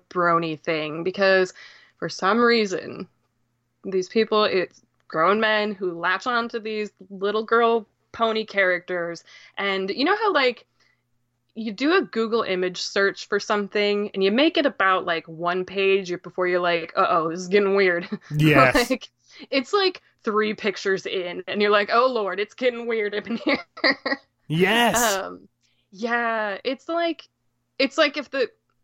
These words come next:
Speaker 1: most awkward anime kids in the world met, fell in love with My Little Pony. That's what it is, and it's good for them. <laughs>
Speaker 2: Right,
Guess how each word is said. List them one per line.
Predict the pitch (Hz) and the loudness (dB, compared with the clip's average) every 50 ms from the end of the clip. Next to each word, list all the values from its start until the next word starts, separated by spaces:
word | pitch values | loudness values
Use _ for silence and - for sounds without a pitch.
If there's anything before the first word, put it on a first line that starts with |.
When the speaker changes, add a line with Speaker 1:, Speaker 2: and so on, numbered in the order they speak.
| _ - | _ -6
Speaker 1:
most | 254 262 254 233 247 294 277 - - - - | -2 0 0 2 0 -2 -4 -6 -10 -10 -4
awkward | - 214 220 226 220 - 262 240 240 240 226 - - | 0 2 2 0 0 -2 -2 -2 -2 -2 -4 -6 -8
anime | - 208 202 208 220 214 220 214 | -8 -8 -6 -6 -4 -4 -6 -6
kids | - 240 240 226 196 202 | -4 -4 -4 -4 -2 -2
in | 214 | -4
the | 208 190 | -2 -2
world | 180 185 190 196 196 202 208 196 196 190 | 0 2 2 4 4 2 0 -2 -4 -6
met, | 185 190 190 190 185 - - - - - - - _ _ _ | -4 -2 -2 -2 -2 -4 -8 -20 -20 -20 -20 -20 _ _ _
fell | - 220 208 196 208 | 0 0 2 2 0
in | 190 190 | 0 0
love | 190 180 170 | -2 -2 -2
with | 180 175 170 - | -4 -8 -8 -6
My | 165 160 | -8 -8
Little | 156 156 147 - | -8 -10 -14 -16
Pony. | - - 131 - - 82 - 202 - _ _ _ _ _ _ _ _ _ _ _ _ _ _ _ _ _ _ - | -14 -14 -14 -12 -12 -14 -16 -16 -20 _ _ _ _ _ _ _ _ _ _ _ _ _ _ _ _ _ _ -2
That's | 226 185 185 185 - - | -2 -2 -2 -4 -8 -10
what | 185 175 165 | -10 -8 -8
it | 160 160 | -8 -10
is, | - - - 101 165 214 214 208 - - - | -10 -8 -6 -6 -6 -6 -6 -8 -14 -14 -12
and | - 180 | -10 -10
it's | 175 170 - - - - _ _ _ _ _ _ _ _ _ _ _ _ _ _ _ _ - _ _ _ _ _ - | -10 -12 -14 -20 -20 -20 _ _ _ _ _ _ _ _ _ _ _ _ _ _ _ _ -20 _ _ _ _ _ 0
good | - 214 208 208 | 2 2 2 2
for | - - 285 | 0 0 2
them. | 233 185 175 175 180 220 302 - | 2 2 0 2 2 0 0 2
<laughs> | - - 277 - - - | 2 0 0 0 0 -2
Speaker 2:
Right, | 175 156 147 151 143 139 147 143 | -2 0 0 2 2 2 0 -2